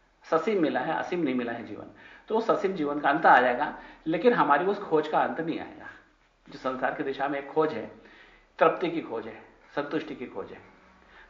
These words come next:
जिसे हमने बताया था आध्यात्म की खोज होती है। क्या अंतिम चीज है कि उसको पा लें तो पाने के बाद तृष्णा शांत हो जाए?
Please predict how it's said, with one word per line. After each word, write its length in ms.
जिसे 220
हमने 180
बताया 260
था 100
आध्यात्म 600
की 100
खोज 220
होती 200
है। 80
क्या 160
अंतिम 460
चीज 240
है 180
कि 60
उसको 200
पा 220
लें 180
तो 60
पाने 280
के 80
बाद 280
तृष्णा 300
शांत 320
हो 100
जाए? 220